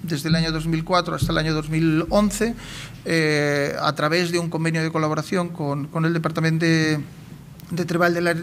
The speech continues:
Generalitat, los inspectores de trabajo, que eran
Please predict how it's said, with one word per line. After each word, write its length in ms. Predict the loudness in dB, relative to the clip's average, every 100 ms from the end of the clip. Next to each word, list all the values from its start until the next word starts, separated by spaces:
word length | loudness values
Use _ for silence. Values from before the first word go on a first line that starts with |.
| -2
Generalitat, 600 | 0 2 2 2 2 2
los 160 | 2 -2
inspectores 500 | -2 -2 0 -2 0
de 80 | 0
trabajo, 480 | 2 2 0 -4 -4 -12 -16 -16 -18 -16
que 220 | 2 4
eran 500 | 6 6 4 2 -4